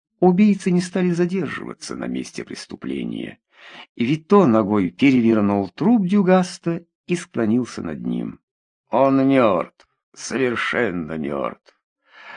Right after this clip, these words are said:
Пошли поскорее отсюда». Убийцы ушли тем же путем,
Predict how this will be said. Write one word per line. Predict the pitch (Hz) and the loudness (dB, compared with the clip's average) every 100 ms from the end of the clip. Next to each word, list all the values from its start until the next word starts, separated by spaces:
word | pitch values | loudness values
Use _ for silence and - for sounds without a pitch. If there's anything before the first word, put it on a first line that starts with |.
| - | -10
Пошли | - 117 - 139 | -2 -2 0 -4
поскорее | 123 113 120 117 101 90 | -4 -4 -2 -2 -2 -4
отсюда». | - - 87 - - - _ _ _ _ - - | -6 -8 -6 -6 -10 -16 _ _ _ _ -20 -8
Убийцы | - 165 220 214 - | -2 4 4 2 -2
ушли | - 170 - 131 110 | -2 -4 -2 -2 -4
тем | - 120 98 | 0 0 0
же | 98 | -2
путем, | 95 113 - 233 220 | -4 -4 2 2 2